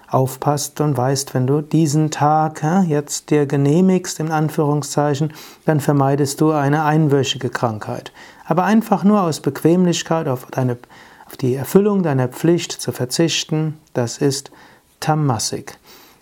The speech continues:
Du kannst Pflichten haben gegenüber deinem Partner, gegenüber deinen Kindern, gegenüber deinen Eltern, gegenüber deinem Arbeitgeber. Du kannst Pflichten haben gegenüber deinen Yogaschülern, wenn du Yogalehrer, Lehrerin bist.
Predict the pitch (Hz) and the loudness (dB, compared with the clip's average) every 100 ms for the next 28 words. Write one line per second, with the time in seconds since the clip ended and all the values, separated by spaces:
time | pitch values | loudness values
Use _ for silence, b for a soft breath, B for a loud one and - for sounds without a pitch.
0 | B 131 123 131 113 113 - - 165 - | B -6 -2 -2 -4 -6 -4 0 0 -2
1 | 156 139 139 135 135 135 135 127 127 123 | 0 2 2 0 0 0 2 0 0 0
2 | 123 120 156 170 175 165 135 123 131 127 | -2 0 -2 0 -2 0 0 0 0 0
3 | 127 131 131 170 175 175 165 135 131 123 | 0 0 0 0 2 2 2 2 2 0
4 | 127 127 135 156 160 165 160 156 147 123 | 2 0 -2 0 2 2 0 -2 -2 0
5 | 135 127 127 123 139 151 160 156 - 147 | 0 0 0 -2 0 -2 -2 -4 0 0
6 | 139 135 135 B B B - - 170 165 | 2 -2 -6 B B B 0 2 2 0
7 | - 202 202 - 185 165 170 170 175 151 | 0 0 2 2 4 4 2 0 2 2
8 | 143 143 147 156 147 143 135 131 127 123 | 2 0 0 2 2 2 2 0 0 0
9 | 127 143 185 175 170 - 170 156 151 139 | 2 2 2 0 -2 2 2 4 2 2
10 | 113 110 139 165 160 156 156 151 151 151 | 2 2 2 2 2 2 2 2 0 0
11 | 156 147 147 139 139 135 135 131 - | 0 2 0 0 0 2 0 -2 -8